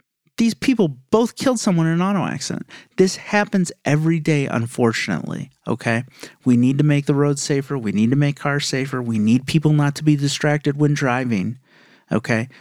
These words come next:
We need all these things to happen. But tragic accidents happen every single day. So if you are not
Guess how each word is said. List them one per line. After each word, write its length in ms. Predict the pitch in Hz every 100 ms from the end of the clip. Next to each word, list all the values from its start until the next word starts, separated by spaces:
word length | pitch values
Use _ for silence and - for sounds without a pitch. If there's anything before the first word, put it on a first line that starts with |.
| _
We 100 | 135
need 160 | 131 143
all 160 | 151
these 220 | 147 151
things 200 | 156 147 139
to 100 | 131
happen. 420 | 139 135 - - _ _ _ _ _ - -
But 500 | 156 131 - - - _ _ _ _ _ _ _ -
tragic 420 | - 135 139 143
accidents 540 | 131 131 - 123 113
happen 420 | - 117 117 120 113 -
every 560 | 123 113 123 123 123 139
single 480 | - - 127 120 113
day. 320 | 104 101 78 - - - -
So 480 | - 131 117 110 _
if 220 | - 123 139
you 380 | 127 147 208
are 140 | 214 185
not 360 | 165 151 151